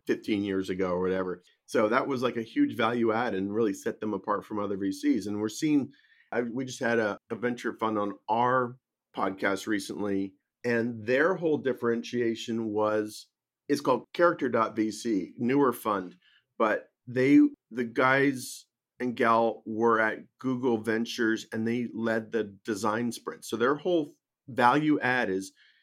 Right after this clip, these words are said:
they can come in and do these design sprints, these product design sprints for their portfolio companies to help you do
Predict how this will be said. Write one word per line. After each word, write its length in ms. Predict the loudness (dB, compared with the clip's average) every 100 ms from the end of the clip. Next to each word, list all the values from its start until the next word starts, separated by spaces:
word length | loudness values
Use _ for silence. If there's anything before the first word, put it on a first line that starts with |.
| _ _ _
they 160 | 0 0
can 140 | 0
come 200 | 0 0
in 140 | 2 0
and 180 | -2
do 200 | 0 0
these 320 | 0 0 -2 -4
design 640 | -8 -4 0 0 0 -2
sprints, 400 | -6 -6 -6 -6 -4
these 160 | -6
product 440 | -4 0 0 0 -4
design 360 | -6 -2 -4
sprints 340 | -6 -6 -6 -6 -2
for 160 | -2
their 200 | 0 -2
portfolio 580 | -2 -6 -4 -2 0 -2
companies 560 | -4 -6 -4 -4 -6 -10 _ _ _
to 100 | -8
help 280 | 0 0 0
you 140 | -4 -6
do 500 | 0 4 4 2